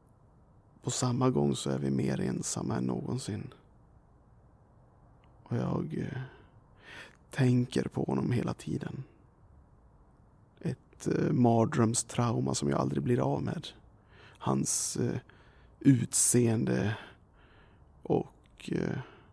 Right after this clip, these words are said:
hans förruttnelse. Hur saknaden och ensamheten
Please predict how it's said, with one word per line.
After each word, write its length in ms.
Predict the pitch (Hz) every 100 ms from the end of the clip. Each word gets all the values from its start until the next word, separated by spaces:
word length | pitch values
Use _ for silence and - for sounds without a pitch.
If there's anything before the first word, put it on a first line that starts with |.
| _ - -
hans 840 | - - - 156 - - - - - - - - - - - - - -
förruttnelse. 1160 | - 120 120 - - 120 113 - - 113 - - - - - - - - - - - - - _ -
Hur 340 | 127 120 113
saknaden 640 | - 131 110 - 110 120 -
och 460 | 139 - - - - - -
ensamheten 1200 | 196 117 139 - 113 120 123 131 - 139 - 135